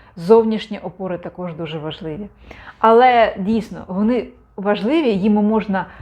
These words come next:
класно управляти, коли у вас ще потужні внутрішні опори. Тому що, коли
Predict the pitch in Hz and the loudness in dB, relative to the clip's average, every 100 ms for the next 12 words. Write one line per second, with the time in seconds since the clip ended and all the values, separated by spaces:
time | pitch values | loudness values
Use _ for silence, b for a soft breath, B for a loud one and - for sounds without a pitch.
0 | B - 247 233 220 220 196 - - 185 | B 4 6 6 4 0 -6 -6 -6 -4
1 | 190 226 294 220 165 190 208 190 196 202 | 0 0 0 -2 -6 -2 0 2 0 -4
2 | - 180 - - 202 196 214 180 180 165 | -8 -10 -12 -10 -8 -6 -6 -4 -4 -6
3 | 180 202 160 - - 170 170 160 196 202 | -6 -8 -10 -12 -14 -14 -12 -14 -8 -2
4 | 220 214 208 226 233 | -2 -2 -2 2 2